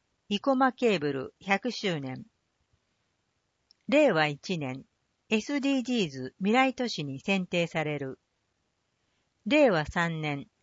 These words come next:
生駒市政五十周年。歴史年表終わり。インタビュー。親子三世代で営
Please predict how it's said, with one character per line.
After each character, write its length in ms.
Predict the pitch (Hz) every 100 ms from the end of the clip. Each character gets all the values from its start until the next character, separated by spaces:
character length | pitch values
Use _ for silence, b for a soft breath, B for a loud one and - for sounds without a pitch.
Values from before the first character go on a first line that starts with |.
| _ _
生 100 | 202
駒 300 | - 269 262
市 140 | 247 240
政 380 | - 156 143 -
五 160 | 190
十 160 | 202 247
周 340 | - 233 190
年。 280 | 135 127 117 _ _ _ _ _ _ _ _ _ _ _ _ _ _ _ _ _ -
歴 260 | 208 214 277
史 180 | - 254
年 260 | 247 190 -
表 320 | 131 131 - -
終 100 | 165
わ 160 | 165 156
り。 260 | 147 139 _ _ _ _ _ _ _ _ _ _ _ _ _ _ _ _ _ _ _ _ _ _ _ -
イ 140 | 277
ン 100 | 285
タ 200 | - 175
ビ 200 | 135 139
ュ 180 | 139 143
ー。 20 | - _ _ _ _ _ _ _ _ _ _ _ _ _
親 260 | 254 277 220
子 220 | - 165
三 260 | - 277 277
世 200 | - 240
代 260 | 175 156
で 220 | 151 151
営 60 | -